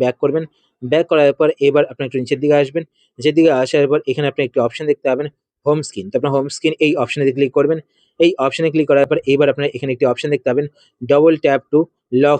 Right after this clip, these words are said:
screen, ঠিক আছে, মানে এটা লক করতে হবে, ঠিক আছে। যখন আপনাদের ফোনটি আনলক থাকবে, তখন লক করতে পারবেন। তো এই অপশনটি যদি অফ থাকে, তো আপনারা এখান থেকে এই অপশনটিকে on করে দেবেন।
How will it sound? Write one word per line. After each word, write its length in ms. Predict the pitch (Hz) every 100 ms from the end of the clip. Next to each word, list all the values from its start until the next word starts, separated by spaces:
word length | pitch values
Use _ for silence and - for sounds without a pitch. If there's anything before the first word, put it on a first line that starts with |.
| -
screen, 220 | - 90 -
ঠিক 100 | - 180
আছে, 100 | - _ _ _ -
মানে 100 | 165
এটা 120 | 160 147
লক 120 | 147 -
করতে 160 | 120 -
হবে, 100 | 104 110
ঠিক 100 | 156
আছে। 80 | 127
যখন 140 | 143 139
আপনাদের 220 | 131 139 131
ফোনটি 260 | 135 131 - 120
আনলক 220 | 123 143 -
থাকবে, 160 | 143 165
তখন 140 | 120 131
লক 100 | 113 -
করতে 160 | 110 -
পারবেন। 200 | 92 _ _ _ _
তো 40 | 156 151 160
এই 60 | 156
অপশনটি 260 | 139 - 143 147
যদি 100 | 151 - 135
অফ 80 | 143 -
থাকে, 160 | 151 165
তো 40 | 139
আপনারা 140 | 139
এখান 120 | 117 127
থেকে 120 | 131 139
এই 60 | 135
অপশনটিকে 300 | 120 143 135 120
on 80 | 127 143
করে 100 | 143
দেবেন। 140 | 165